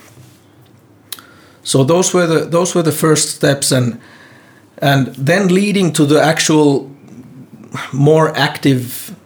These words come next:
efforts in making it internationally. That started in the, in the, in the end of the nineties, and,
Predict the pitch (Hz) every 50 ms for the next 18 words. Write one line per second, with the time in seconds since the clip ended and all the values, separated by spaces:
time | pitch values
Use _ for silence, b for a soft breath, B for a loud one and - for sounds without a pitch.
0 | _ - - 139 143 143 - 143 131 117 - - - - - 127 123 120 120 127
1 | 135 139 143 139 139 135 123 120 110 107 - - 143 135 123 - 127 123 123 127
2 | 127 - - 123 117 110 110 110 107 110 147 147 147 - - - - 151 143 139
3 | 135 123 127 120 117 110 113 117 117 - 127 127 123 113 110 113 113 113 107 -
4 | - - - - - _ _ _ - - - 117 123 127 131 131 123 120 113 110
5 | 113 110 110 110 113 107 - - 98 95 - - 98 101 101 -